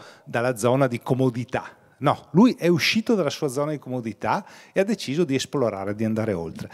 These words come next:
Ecco, se posso lasciarvi un augurio, naturalmente, oltre a quello di essere felici, che poi è la cosa più importante, ma, eh, anche quello di provare a esplorare e di andare anche oltre. E sono certo che, tra l'altro, poi i vostri insegnanti e le vostre insegnanti lo, vi, vi aiuteranno in questo.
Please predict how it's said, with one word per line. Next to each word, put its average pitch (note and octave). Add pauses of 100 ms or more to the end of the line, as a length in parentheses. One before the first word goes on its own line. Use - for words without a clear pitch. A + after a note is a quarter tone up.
(200)
Ecco, -
se -
posso -
lasciarvi A2
un A2
augurio, D3
naturalmente, A#2
oltre G#2
a -
quello A2
di G2
essere F#2+
felici, F#2
che A2
poi G2
è -
la -
cosa F#2+
più -
importante, E3 (580)
ma, C3+
eh, -
anche E3+
quello C#3+
di A2+
provare A2
a G2
esplorare G2+
e G2
di G#2
andare G2+
anche G#2
oltre. F2 (340)
E -
sono C3+
certo F#2+
che, G2+
tra G2
l'altro, G2
poi G#2+
i G2+
vostri G#2
insegnanti G2+
e F#2+
le F#2+
vostre G2
insegnanti F#2+
lo, F#2
vi, G#2+
vi A#2+
aiuteranno G2
in G2
questo. -